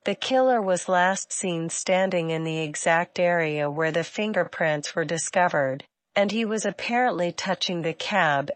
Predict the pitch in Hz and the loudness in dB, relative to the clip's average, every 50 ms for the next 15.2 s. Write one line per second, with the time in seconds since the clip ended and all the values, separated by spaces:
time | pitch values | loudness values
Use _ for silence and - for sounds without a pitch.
0 | - - 185 180 165 175 185 196 180 202 185 175 175 170 - - - 233 226 220 | -4 -2 -2 -2 -2 -4 -4 -4 -2 -2 0 0 -2 -2 -4 -6 -6 -6 -6 -4
1 | - - 220 180 170 175 160 151 180 180 180 _ - 175 151 156 151 - - _ | -4 -4 -4 -2 -2 -2 0 0 0 0 0 _ -4 -4 -2 -2 -4 -8 -8 _
2 | 175 175 180 196 208 196 - - - 175 160 156 156 156 - - - 202 185 165 | 0 2 2 2 2 0 -4 -4 -2 -2 -2 0 -2 -2 -2 0 0 2 2 2
3 | 151 117 - - - 185 170 165 180 175 165 156 151 - 160 156 151 160 160 - | 0 -2 -4 -6 -6 -4 -2 0 2 2 2 2 2 0 0 0 0 0 -4 -6
4 | - - - - 185 180 175 - 175 151 139 131 147 - - - - - - _ | -6 -4 -2 0 0 0 0 0 0 0 0 0 -2 -4 -6 -8 -8 -10 -12 _
5 | _ _ _ _ _ _ _ _ _ _ _ _ _ _ _ _ _ _ _ _ | _ _ _ _ _ _ _ _ _ _ _ _ _ _ _ _ _ _ _ _
6 | _ _ - 226 226 226 - - 277 294 330 320 - - 294 277 233 - - - | _ _ -4 -4 -4 -2 -2 0 0 0 0 -2 -2 0 0 0 0 -2 -4 -4
7 | 214 196 190 - - 196 180 185 180 180 175 165 180 202 220 220 - - - 240 | -4 -4 -2 -2 -2 -2 0 0 0 0 0 0 -2 -4 -4 -4 -6 -6 -4 -4
8 | 220 208 196 180 180 175 175 185 165 - 160 156 151 147 147 147 - - - 175 | -4 -2 -2 0 2 4 4 4 2 0 0 -2 -2 -2 -4 -4 -4 -4 -4 -4
9 | 170 - 208 190 180 185 175 - - 180 185 190 - 202 190 - - 190 165 190 | -2 -2 0 0 0 0 0 2 2 2 2 2 0 -2 -4 -2 0 -2 -2 0
10 | 175 165 - - - 196 180 185 185 190 - 180 170 170 - - 208 202 196 - | -2 -4 -4 -2 0 0 2 2 0 0 -2 -2 -2 -2 -2 -4 -4 -4 -4 -4
11 | - - 170 165 160 - - - 185 185 190 180 180 - - 160 156 151 151 156 | -2 0 0 0 -2 -4 -4 0 2 2 2 2 -2 -2 -2 -2 -2 -2 -2 -2
12 | 165 170 - - - 214 208 190 - 185 170 175 - 180 196 208 190 175 160 156 | -4 -4 -4 -4 -4 -4 -4 -2 0 0 0 2 0 0 0 2 2 0 2 2
13 | 156 147 147 143 - - - 165 165 - 160 156 165 180 180 196 180 165 156 151 | 2 2 2 0 -2 -4 -4 -2 0 0 0 0 2 2 2 4 4 2 0 -2
14 | - - 175 165 160 156 - 170 160 156 - 185 185 196 202 202 175 156 151 147 | -2 -2 -2 -2 -2 -2 -2 -2 -2 0 2 2 4 4 2 0 -2 -2 0 0
15 | 139 135 - - | 0 -2 -4 -6